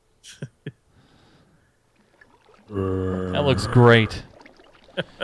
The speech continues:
Speaker 2: So, uh, but this is a pirate. I mean, a f-, obviously a fully equipped, fully fleshed out pirate ship. Uh, I think it looks really, really outstanding. Um,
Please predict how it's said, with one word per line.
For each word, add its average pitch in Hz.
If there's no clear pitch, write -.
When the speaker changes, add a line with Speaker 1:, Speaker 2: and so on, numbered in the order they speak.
Speaker 2:
So, 151
uh, 151
but 151
this 226
is 240
a 247
pirate. 226
I 202
mean, 180
a 165
f-, -
obviously 208
a 135
fully 247
equipped, -
fully 220
fleshed 185
out 165
pirate 165
ship. 120
Uh, 117
I 147
think 160
it 123
looks 139
really, 135
really 135
outstanding. 113
Um, 104